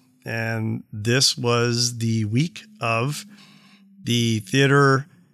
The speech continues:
technology installation. Actually, the full basement and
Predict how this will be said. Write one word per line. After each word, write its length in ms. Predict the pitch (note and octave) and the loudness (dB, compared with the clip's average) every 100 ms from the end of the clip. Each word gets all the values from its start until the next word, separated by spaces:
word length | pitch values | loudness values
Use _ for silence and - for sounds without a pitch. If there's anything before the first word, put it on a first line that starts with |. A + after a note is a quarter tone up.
| - | -6
technology 880 | D3 B2+ C3 C3+ C#3 C3+ B2+ C3 C#3 | -4 -2 2 6 6 4 4 4 2
installation. 720 | C3 B2+ - B2+ A#2+ A#2+ - A2 | 2 2 2 2 2 2 0 -2
Actually, 320 | C#3+ F#3 C3 | 0 2 2
the 160 | A#2+ | 0
full 400 | - D3+ C#3+ B2+ - - - _ _ - | -2 0 2 0 -4 -20 -20 _ _ 0
basement 480 | C#3+ D3+ D3+ C#3 - | 2 4 4 2 0
and 500 | B2 A#2+ A2+ A2 | 0 2 2 0